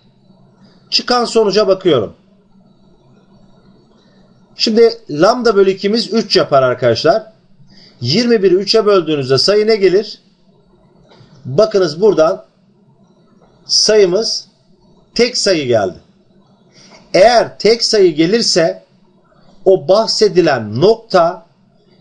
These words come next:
çift çukur üzerindedir. Şayet bu sayımız tam sayı çıksaydı, şey, e, çift sayı çıksaydı o zaman da çift tepe üzerinde olacaktı.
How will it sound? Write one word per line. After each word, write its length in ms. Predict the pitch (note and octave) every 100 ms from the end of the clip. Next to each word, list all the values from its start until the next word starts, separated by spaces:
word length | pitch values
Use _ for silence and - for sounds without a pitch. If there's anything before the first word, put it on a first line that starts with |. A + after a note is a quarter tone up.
| _
çift 380 | - B3+ B3 -
çukur 320 | - G3+ A3
üzerindedir. 800 | F#3 D#3+ C#3+ B2+ G2 E2 - - _ _ _ _ _ _ _ _ _ -
Şayet 520 | - G3+ A#3+ A3+ -
bu 100 | G3+
sayımız 640 | G#3 G#3+ G3+ F#3 - - - _ _ _ _ _ _ _ _ _ -
tam 260 | F#3+ A#3+
sayı 300 | B3+ A3 G3+
çıksaydı, 540 | - E3 - F3 D#3 D3+
şey, 320 | F3+ D#3 - _ _ _ _
e, 260 | C3+ C#3 C3+
çift 240 | - A#3
sayı 260 | - G3+ E3+
çıksaydı 760 | - D#3+ - D#3 C3+ C3+ G3+ - _ _ _ _ _ _ _ _
o 160 | E3+ G3
zaman 440 | G3 G3 G3 F#3+
da 340 | F3+ F#3+ G3 - _ _ _
çift 380 | - A#3 A#3 -
tepe 220 | F3+ F3
üzerinde 480 | F3 C3+ D3+ C#3 C#3
olacaktı. 560 | B2+ A2 G#2+ F2+ -